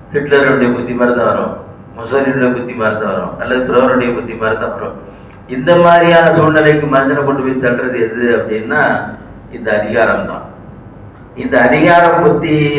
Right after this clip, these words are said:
இருக்கிற வரைக்கும் மனுஷனை வந்து மனுஷனா பார்க்கவே முடியாது. அவன் மிருகத்தினுடைய மே-, மேலா தான் இருப்பான். ஒரு பங்கு மிருகத்தை விட உயர்ந்ததா இருப்பானே தவிர குறைந்து வர மாட்டான். அதனால இவர்களை எல்லாம் திருத்தது எது அப்படின்னா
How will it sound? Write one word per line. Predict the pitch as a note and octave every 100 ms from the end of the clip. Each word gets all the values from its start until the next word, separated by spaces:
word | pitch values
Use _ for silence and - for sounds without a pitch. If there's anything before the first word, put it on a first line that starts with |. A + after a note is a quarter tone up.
| C#3+ C#3+ C3+ C3+ B2+
இருக்கிற | C#3 D3+ C#3+ C3+
வரைக்கும் | A#2+ C#3 C3+ B2 A#2+ - - - - - - - - -
மனுஷனை | B2+ D#3+ D3+ D3+ C3+
வந்து | C#3 D3 -
மனுஷனா | B2 - C#3+ C#3 A#2+
பார்க்கவே | A#2+ - C3 C#3+ C#3
முடியாது. | B2 B2+ B2 - C#3 D3+ - - - - - A#2+
அவன் | B2 A#2+
மிருகத்தினுடைய | B2+ D3 E3 D3 C#3 D3 D3+ C#3
மே-, | B2 B2 B2 A#2 A2+ A2+ A2+
மேலா | B2+ C3+
தான் | B2 B2+
இருப்பான். | A#2+ - - - - - A2+
ஒரு | A2+ C#3 C#3 C#3 C#3
பங்கு | C#3 D3 F3 F3
மிருகத்தை | C#3+ C#3+ D3+ D3
விட | C#3+ D3 C3
உயர்ந்ததா | C#3 C#3 C#3+ D3
இருப்பானே | C#3 C3+ B2+ B2
தவிர | C#3 C3+ B2
குறைந்து | B2+ C3+ B2
வர | A#2+ A#2+
மாட்டான். | A#2+ G#2 F2+ - - - - - - - -
அதனால | F3 F3 E3+ D#3+
இவர்களை | E3 E3+ E3
எல்லாம் | E3 E3 D#3+
திருத்தது | D3 D3 D3+ C#3 B2+
எது | C#3+ C#3
அப்படின்னா | C#3+ A#2+ A#2+ D3+